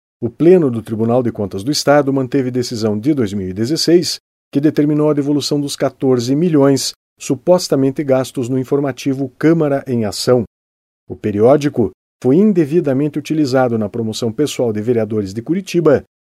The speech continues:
entre dois mil e seis e dois mil e onze. No período, a casa foi presidida pelo ex-vereador João Cláudio Derosso. O T C E também manteve a aplicação de multas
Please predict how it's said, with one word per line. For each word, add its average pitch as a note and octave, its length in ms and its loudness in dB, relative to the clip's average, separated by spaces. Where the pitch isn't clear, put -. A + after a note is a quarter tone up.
entre E3+ 380 2
dois C3+ 220 0
mil E3 180 -2
e G3+ 60 -6
seis C#3 360 0
e A#2+ 60 -2
dois G#2+ 220 -2
mil A2 200 0
e G#2+ 80 0
onze. B2+ 440 2
No F2+ 140 -12
período, C3 480 4
a A#2 100 -2
casa C3+ 360 2
foi C3 120 0
presidida C#3+ 560 0
pelo A#2 280 -2
ex-vereador C3 680 2
João C3 420 0
Cláudio A2+ 460 -2
Derosso. A2 560 2
O G#2 60 -12
T A2 160 -4
C - 160 2
E A#2+ 100 6
também A2+ 320 0
manteve G#2 380 -2
a - 20 2
aplicação D3 500 -4
de F3 80 -2
multas D#3+ 540 0